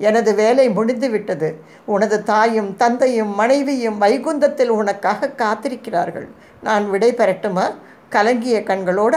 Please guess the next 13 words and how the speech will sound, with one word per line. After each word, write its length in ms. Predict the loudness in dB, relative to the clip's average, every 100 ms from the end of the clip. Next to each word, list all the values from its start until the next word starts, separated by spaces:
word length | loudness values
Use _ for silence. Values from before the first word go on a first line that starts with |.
| 2
அவளையே 400 | 2 2 2 2
பார்த்து 380 | 0 -4 -4 -6
கொண்டிருந்தார் 640 | -4 -2 -2 0 -2 -2 -2
குலசேகர 500 | -2 -2 -2 0 0
ஆழ்வார். 560 | 0 -2 -2 -4 -6 -12 -20 -6
"தாயே, 560 | -2 0 2 0 -2 -10 -20 -14 -2
என் 200 | 0 2
மரணத்தின் 680 | 2 2 0 -2 -2 -2 0
நாழிகையை 680 | 0 -2 -4 -2 -2 -2
குறித்தே 460 | 0 0 0 2 0 2
சொல்லிவிடலாமா?" 840 | -2 0 0 0 0 0 0 -2 -4 -6
என்று 340 | -6 -6 -6 -4
கேட்டார். 640 | -4 -2 -4 -6 -8